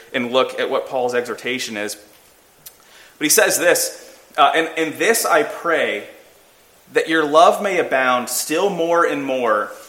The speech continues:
in real knowledge and in all discernment, so that you may approve of the things that are excellent, in order to be sincere and blameless until the day of Christ,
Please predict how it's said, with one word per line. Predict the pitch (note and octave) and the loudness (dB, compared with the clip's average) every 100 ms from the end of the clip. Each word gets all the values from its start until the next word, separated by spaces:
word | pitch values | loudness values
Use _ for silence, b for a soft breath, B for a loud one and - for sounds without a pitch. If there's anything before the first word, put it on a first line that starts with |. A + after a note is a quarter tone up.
| - | -10
in | C#3 B2 | -8 -6
real | B2+ E3+ G3 | -2 -2 0
knowledge | E3+ D3 C#3 A#2+ G#2+ - - - - _ - | 2 4 4 2 -2 -4 -8 -10 -20 _ -12
and | C3 | -4
in | B2 | 2
all | C#3+ C#3+ | 2 2
discernment, | C#3 C#3+ B2 G#2 G2 - - _ _ _ | -2 -4 -6 -8 -14 -18 -20 _ _ _
so | - E3 | -4 -2
that | D#3 | -2
you | C#3+ F#3+ | -2 0
may | F#3 D#3+ B2 | 4 2 2
approve | C#3 - - G3 A3+ | -6 -8 -2 0 0
of | G3 - | -2 -2
the | |
things | D#3+ - E3+ F3 D3+ | -4 -2 -4 -4 -2
that | D#3+ | 2
are | D3 | 4
excellent, | B2+ - A2+ G2+ G2+ - - _ _ - | 4 0 -8 -10 -10 -16 -20 _ _ -4
in | C#3+ | 0
order | D#3+ D#3+ | 2 0
to | D#3+ | -2
be | C#3+ C3+ | -4 -4
sincere | - C3+ - - F#3 G3+ | -4 -4 -2 0 4 4
and | E3 D3 | 2 0
blameless | D3 D3 C#3 A#2+ C3 | 0 2 2 -2 -4
until | A#2 D3+ D3+ | -6 -4 -4
the | D3 | -2
day | C3 | -2
of | C3 | -2
Christ, | - G2+ G2 - - | -4 -4 -4 -10 -12